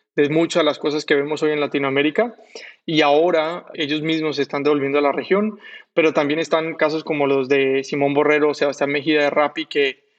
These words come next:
nos han puesto a nosotros como región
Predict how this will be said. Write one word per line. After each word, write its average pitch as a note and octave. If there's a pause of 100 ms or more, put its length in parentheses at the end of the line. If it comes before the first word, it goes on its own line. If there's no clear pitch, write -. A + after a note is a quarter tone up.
(320)
nos D#3+
han D#3
puesto F3+
a F3+
nosotros D#3
como D#3
región D#3